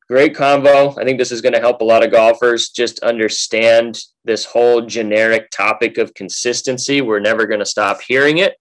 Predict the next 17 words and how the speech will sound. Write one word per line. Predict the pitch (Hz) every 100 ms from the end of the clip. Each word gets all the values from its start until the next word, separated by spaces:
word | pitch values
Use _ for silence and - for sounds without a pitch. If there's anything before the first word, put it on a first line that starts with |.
| -
It's | 101 -
gonna | 110 104
be | 107
forever | 104 98 101 123 131
as | 120 110
we | 110
teach | 113 107 -
golf. | 113 131 156 - - _
It's | -
gonna | 113 104
be | 107
what | 107 -
people | 117 107 104
want. | 117 151 -
And | 104
I |
think, | 101 117 110